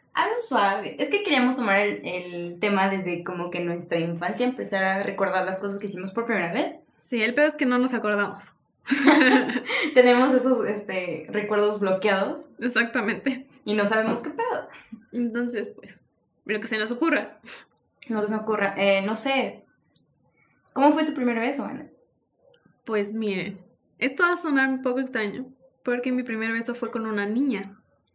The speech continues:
Speaker 1: Ok.
Speaker 2: Fue cuando yo tenía como seis años o menos.
Speaker 1: Ah, chiquita,
Speaker 2: Y
Speaker 1: ¿eh?
Speaker 2: la niña estaba, estaba más chiquita, como un año, dos años más pequeña.
Speaker 1: Ujú.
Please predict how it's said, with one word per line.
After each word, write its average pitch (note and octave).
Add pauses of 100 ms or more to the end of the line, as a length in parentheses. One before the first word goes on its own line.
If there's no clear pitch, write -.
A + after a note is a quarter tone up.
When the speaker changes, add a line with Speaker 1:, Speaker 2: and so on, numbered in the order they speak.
(420)
Speaker 1:
Ok. G3+ (360)
Speaker 2:
Fue -
cuando F4
yo F4+
tenía D4
como D4
seis A#3
años F4 (100)
o G#3+
menos. A#3+ (140)
Speaker 1:
Ah, A#3
chiquita, G#3+
Speaker 2:
Y A#3+
Speaker 1:
¿eh? A#3+
Speaker 2:
la A#3
niña B3
estaba, A#3+ (360)
estaba B3
más A#3
chiquita, C4+ (720)
como A3+
un A3+
año, A#3
dos C4+
años C4
más C4+
pequeña. C4+
Speaker 1:
Ujú. C#4